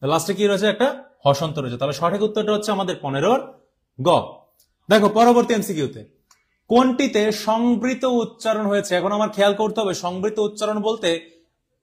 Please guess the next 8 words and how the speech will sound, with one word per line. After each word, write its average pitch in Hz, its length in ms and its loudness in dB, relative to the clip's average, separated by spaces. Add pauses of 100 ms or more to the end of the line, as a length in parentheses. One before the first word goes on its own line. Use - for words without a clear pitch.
(120)
অ 202 440 4 (220)
নাকি 175 300 -2
আ 185 440 0
নাকি 220 420 -2
এ, 131 380 0
কোনটার 226 300 0
কথা 240 200 0
বলছে? 175 380 -2